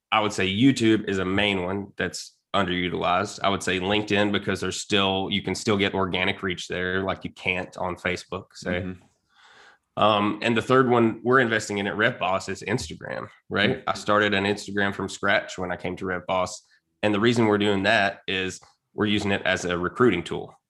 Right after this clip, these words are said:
Speaker 2: Mm-hmm.
Speaker 1: right? Um, Instagram is nothing for us except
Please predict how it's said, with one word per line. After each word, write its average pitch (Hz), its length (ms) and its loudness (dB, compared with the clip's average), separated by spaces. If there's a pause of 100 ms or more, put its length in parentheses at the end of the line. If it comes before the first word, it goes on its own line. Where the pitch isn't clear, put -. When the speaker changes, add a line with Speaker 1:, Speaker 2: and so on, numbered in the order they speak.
(140)
Speaker 2:
Mm-hmm. 87 140 -10
Speaker 1:
right? 92 260 2 (680)
Um, 98 200 2
Instagram 107 500 2
is 87 120 -4
nothing 107 520 2
for 90 260 -2
us 87 400 -2
except - 800 -2